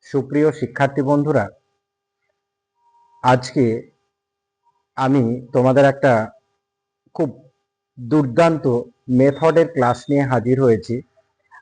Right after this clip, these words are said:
যদিও আমি তোমাদের বলেছিলাম যে নাউনের ওপরে আর ক্লাস দেব না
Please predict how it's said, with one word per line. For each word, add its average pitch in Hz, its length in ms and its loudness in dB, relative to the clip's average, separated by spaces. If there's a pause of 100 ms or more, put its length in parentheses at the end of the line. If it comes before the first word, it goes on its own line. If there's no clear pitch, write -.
(140)
যদিও 147 420 4
আমি 185 260 2
তোমাদের 160 360 2 (100)
বলেছিলাম 160 600 2
যে 156 140 0
নাউনের 135 540 2
ওপরে 143 480 2
আর 127 300 2
ক্লাস 120 380 0 (120)
দেব 143 280 4
না 165 200 2